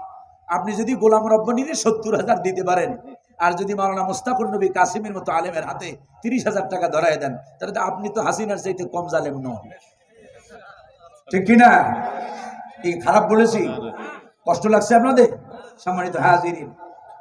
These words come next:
সুতরাং আলেমদেরকে চিনতে হবে। আল্লাহ তাআলা আমাদেরকে বোঝার তৌফিক দান করেন। ইখলাস, ইখলাসবিহীন কোনো কাজ রব্বে করিম কবুল করেন। সকল ক্ষেত্রে ইখলাস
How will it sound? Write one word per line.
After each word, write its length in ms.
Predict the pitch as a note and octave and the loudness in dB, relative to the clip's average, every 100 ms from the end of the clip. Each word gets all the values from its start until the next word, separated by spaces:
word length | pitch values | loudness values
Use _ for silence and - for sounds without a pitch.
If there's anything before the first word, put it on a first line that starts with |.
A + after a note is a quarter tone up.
| - | -20
সুতরাং 400 | - F#3 F3+ F3+ | -10 -2 4 4
আলেমদেরকে 680 | F3+ F3 E3+ F3 E3+ G3+ A3+ - | 2 0 0 0 -2 -2 0 0
চিনতে 280 | F#3 - | -4 -4
হবে। 240 | E3 D#3 C3+ - - - - | -6 -6 -8 -10 -18 -12 -4
আল্লাহ 200 | E3+ E3+ | 2 2
তাআলা 200 | - D#3+ | 0 -4
আমাদেরকে 360 | E3 D#3 D#3 | -4 -6 -8
বোঝার 340 | D#3+ D#3 D#3 B2+ | -6 -2 0 -2
তৌফিক 380 | D#3 D#3 F3 C3 | -4 -6 -6 -4
দান 220 | C#3+ C#3 - | -2 -2 -4
করেন। 200 | C3 A#2 - - - - - - _ _ _ _ | -6 -8 -12 -18 -20 -20 -20 -20 _ _ _ _
ইখলাস, 460 | F3+ D#3+ F#3 G3 - - - - - - - - - - | -6 0 4 4 2 -2 -6 -10 -12 -16 -16 -18 -20 -10
ইখলাসবিহীন 920 | E3+ F3 F#3 A3+ G3+ - F3+ F3+ E3+ - | -6 0 6 6 6 2 0 -2 -4 -8
কোনো 220 | F3+ E3 | -8 -4
কাজ 420 | E3 E3+ E3 D3 | 2 2 2 -2
রব্বে 280 | E3 - D3+ | -6 -6 -8
করিম 360 | D3+ D#3 D3+ C3 | -6 -6 -8 -10
কবুল 400 | C#3+ D3 C#3+ C3+ | -10 -6 -6 -4
করেন। 540 | C#3+ E3 G#3 C4+ D#4+ - - - - - _ _ _ _ _ | -4 -2 0 0 -2 -6 -16 -18 -20 -20 _ _ _ _ _
সকল 440 | - D#3 F#3+ G#3 F#3+ | -8 -6 0 0 0
ক্ষেত্রে 300 | D#3+ E3+ F#3 E3 | -4 -6 -6 -8
ইখলাস 360 | - E3+ C4 | -2 0 0